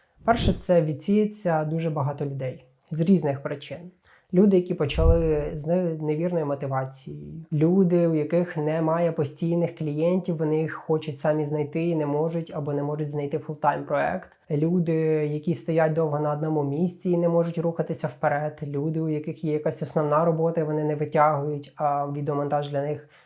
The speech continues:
це був якби запасний варіант. Ось ці всі люди, вони відсіються. Звісно, на їх місце прийдуть нові люди, новачки, зайдуть на мій канал і подивляться уроки, щось вивчать.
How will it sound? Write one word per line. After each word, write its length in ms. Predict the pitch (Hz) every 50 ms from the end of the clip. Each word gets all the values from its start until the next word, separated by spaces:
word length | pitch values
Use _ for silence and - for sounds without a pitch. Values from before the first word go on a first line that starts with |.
| _ _
це 100 | - 160
був 140 | 139 147 147
якби 280 | 151 147 143 143 147
запасний 460 | 139 143 139 139 156 143 - - 151 147
варіант. 480 | 147 143 143 143 143 143 147 143 - - -
Ось 240 | - 160 147 - -
ці 260 | - 151 147 151 202
всі 160 | 185 - -
люди, 200 | 165 196 220 185
вони 180 | 160 147 147 151
відсіються. 800 | 143 139 131 - - - - - - - - - - - 165 156 _ _ _ _ - 185
Звісно, 400 | 202 254 294 302 302 - 226 202
на 100 | 202 196
їх 200 | 190 180 - 190
місце 300 | 196 202 196 202 - 165
прийдуть 400 | - 165 165 165 180 185 180 214
нові 340 | 208 208 220 208 170 160
люди, 540 | 151 156 196 262 302 269 247 247 226 220 214
новачки, 800 | 208 196 170 156 156 151 - - - - 190 202 233 240 254 247 -
зайдуть 340 | - 151 156 156 156 175 170
на 80 | 170 147
мій 140 | 143 151 147
канал 560 | 143 147 143 143 170 202 226 254 254 240 -
і 100 | - 156
подивляться 540 | - 156 147 156 160 156 151 147 143 - 151
уроки, 500 | 147 151 175 220 240 - - 190 180 180
щось 300 | 175 - - - - -
вивчать. 440 | 160 208 269 285 - - 226 214